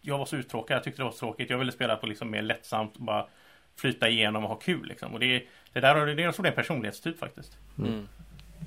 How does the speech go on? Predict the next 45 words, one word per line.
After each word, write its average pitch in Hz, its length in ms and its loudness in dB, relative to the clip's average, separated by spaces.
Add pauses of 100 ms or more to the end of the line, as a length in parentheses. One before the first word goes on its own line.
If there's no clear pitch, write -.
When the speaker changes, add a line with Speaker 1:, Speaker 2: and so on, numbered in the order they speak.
(360)
Speaker 1:
Så - 100 -4
det, 139 160 4
det 143 80 6
har 143 60 8
ju 156 80 6
följt 139 180 -2
med 117 140 2
mig 117 80 -2
in 113 80 -2
i 110 40 -2
brädspelandet 107 520 -2
också. 113 280 -6
Jag, 123 240 2
jag 147 80 4
vill, 165 140 2
jag 170 180 2
vill 185 100 2
ha 170 80 4
lättsamma 131 340 -2
upplevelser, 120 720 -2
men 143 240 4
det 131 60 0
ska 139 140 2
ändå 117 160 4
vara 110 120 2
en 120 60 0
utmaning. 113 380 -2
Och 123 100 -2
Gloomhaven 123 420 2
är 127 160 4
en 135 60 4
utmaning 107 400 -4
hur 107 100 -6
du 107 120 -2
än 117 100 0
vrider 104 200 -4
och 107 60 -6
vänder 104 160 -8
på 120 140 -8
det. 110 120 -8
Det 107 80 -6
är 110 60 -4
inte 120 220 -4
lätt, 117 280 -6
alltså. - 200 -8